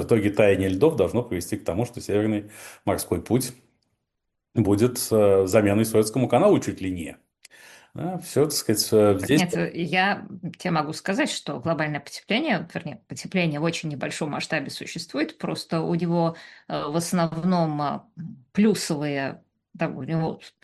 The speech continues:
Speaker 2: конечно, все имеет свои плюсы и минусы, но главные его вещи, э, э, как раз он улучшает, особенно для России, э, ситуацию. Тот же самый «Северный морской путь» вот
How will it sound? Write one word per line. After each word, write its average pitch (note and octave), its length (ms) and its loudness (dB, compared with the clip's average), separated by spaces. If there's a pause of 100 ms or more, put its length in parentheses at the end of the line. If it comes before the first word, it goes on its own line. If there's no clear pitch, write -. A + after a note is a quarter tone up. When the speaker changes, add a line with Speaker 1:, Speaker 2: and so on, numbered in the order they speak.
(260)
Speaker 2:
конечно, E3+ 440 -2
все - 240 0
имеет D#3+ 200 0
свои E3 200 -2
плюсы D#3+ 360 -4
и F3+ 40 0
минусы, E4 520 -4
но E3+ 200 2 (160)
главные E3 720 0
его D#3 520 -6
вещи, C#3+ 640 -6
э, A#2+ 220 -10
э, E3+ 60 -10
как - 340 -12
раз C#3+ 180 -8
он - 260 -12
улучшает, E3+ 560 -4
особенно F3 440 -6
для C#3+ 160 -6
России, - 520 -8 (520)
э, - 20 -12 (300)
ситуацию. F#3+ 1000 -2 (200)
Тот D#3 140 -2
же D3 80 -8
самый - 460 -6
«Северный C#3 440 -6
морской - 380 -10
путь» - 260 -8
вот C4+ 180 -10